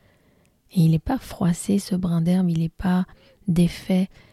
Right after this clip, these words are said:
il n'est pas moins vertical quand il se relève. Et ça, c'est cette capacité d'adaptation que nous avons tous besoin de développer. En fait, une assez grande souplesse intérieure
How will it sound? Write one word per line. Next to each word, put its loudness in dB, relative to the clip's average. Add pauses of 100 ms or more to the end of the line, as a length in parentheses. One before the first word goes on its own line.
(240)
il 2
n'est 2
pas -2
moins 4
vertical -2
quand -4
il -16
se -4
relève. 0 (600)
Et -20
ça, -4
c'est -4
cette -10
capacité -6
d'adaptation -4 (460)
que -10
nous -2
avons -2
tous -10
besoin -4
de 0
développer. -2 (840)
En 2
fait, -6
une 2
assez -2
grande 0
souplesse -4 (140)
intérieure 0